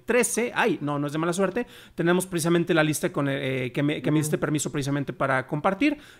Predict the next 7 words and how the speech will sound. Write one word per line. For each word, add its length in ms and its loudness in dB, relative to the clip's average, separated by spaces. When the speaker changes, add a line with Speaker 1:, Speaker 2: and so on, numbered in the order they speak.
Speaker 1:
Eh, 320 0
aquí 180 -2
tenemos 320 2
precisamente 360 0
lo, 200 2
las, 420 0
em, 640 -4